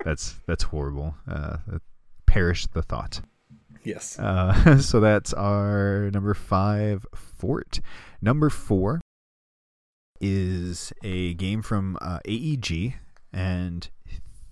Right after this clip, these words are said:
Speaker 1: theme for me is like, uh, it's like middle of the road. Like, it's, I like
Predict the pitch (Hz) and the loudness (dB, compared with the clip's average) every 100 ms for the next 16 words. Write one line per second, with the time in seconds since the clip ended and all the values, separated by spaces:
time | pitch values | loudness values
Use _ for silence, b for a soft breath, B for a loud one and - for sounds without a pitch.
0 | - 131 147 185 170 123 110 104 113 110 | 4 6 6 2 0 0 2 4 4 2
1 | 95 92 90 90 85 - - 80 85 82 | 0 -2 0 0 -2 -6 -12 -8 -6 -4
2 | 78 73 - - 101 117 107 101 104 113 | -6 -8 -12 -10 -2 2 2 2 4 6
3 | 113 107 95 85 85 73 76 90 98 90 | 8 6 4 0 -4 -6 -8 -10 -10 -8
4 | 92 - - - B B B B B - | -8 -10 -14 -16 B B B B B -14
5 | - _ _ _ _ _ _ _ _ - | -18 _ _ _ _ _ _ _ _ -2
6 | 110 107 98 101 | 0 2 2 2